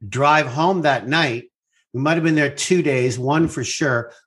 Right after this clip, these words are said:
long ass day with the second unit. We had so much driving to do, so much riding to do, pardon me,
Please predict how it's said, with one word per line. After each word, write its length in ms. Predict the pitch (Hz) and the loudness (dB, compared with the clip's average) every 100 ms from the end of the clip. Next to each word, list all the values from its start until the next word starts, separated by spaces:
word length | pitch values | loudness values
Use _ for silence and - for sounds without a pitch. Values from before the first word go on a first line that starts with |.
| 104 | -6
long 400 | 110 165 175 165 | 2 4 4 4
ass 220 | 147 139 | 2 0
day 140 | 147 | -4
with 120 | 131 107 | -4 -4
the 60 | |
second 380 | - 160 143 117 | -2 -2 0 -2
unit. 340 | 135 123 113 - - - | 0 -2 -2 -10 -20 -4
We 80 | 160 | 2
had 100 | 165 | 2
so 240 | - - 190 | 2 0 2
much 280 | 214 - 123 | 2 -4 -2
driving 500 | 151 147 170 196 196 | 2 4 4 0 -4
to 100 | 202 | -4
do, 240 | 180 202 | -2 -2
so 140 | 196 175 | 0 -2
much 140 | 143 | -2
riding 460 | 123 123 135 156 170 | -2 2 2 4 2
to 80 | 170 | 0
do, 140 | 165 | -2
pardon 360 | 170 180 175 165 | -2 -2 -2 2
me, 300 | 170 180 185 | 2 0 -2